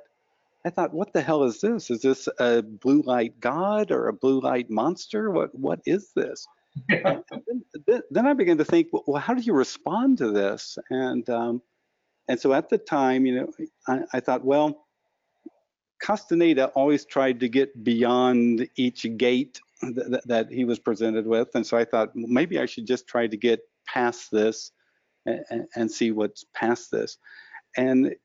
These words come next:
Speaker 1: if you can imagine, I'm running in this temple, running up to the blue light god who's about fifteen feet tall, just towers over me. I get right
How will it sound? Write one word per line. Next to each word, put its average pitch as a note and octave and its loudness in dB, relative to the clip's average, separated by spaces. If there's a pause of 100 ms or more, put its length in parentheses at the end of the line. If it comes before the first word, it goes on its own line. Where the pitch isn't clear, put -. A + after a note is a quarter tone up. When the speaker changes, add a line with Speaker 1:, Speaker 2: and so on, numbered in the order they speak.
(120)
Speaker 1:
if E3 0
you G3 2
can F3 4
imagine, D#3 4 (100)
I'm C3 0
running F#3 4
in F3 4
this D#3+ 2
temple, E3+ 0
running F3 2
up E3+ 0 (260)
to D#3+ 0
the C#3 2
blue D3 2
light D3 2
god C#3+ 4
who's C3+ 2
about C3+ -2
fifteen D3 -2
feet - -6
tall, C#3+ -2 (180)
just C3+ -4 (460)
towers C3 -2
over B2 -6
me. B2+ -4 (720)
I D3+ 0
get E3 2
right D#3 0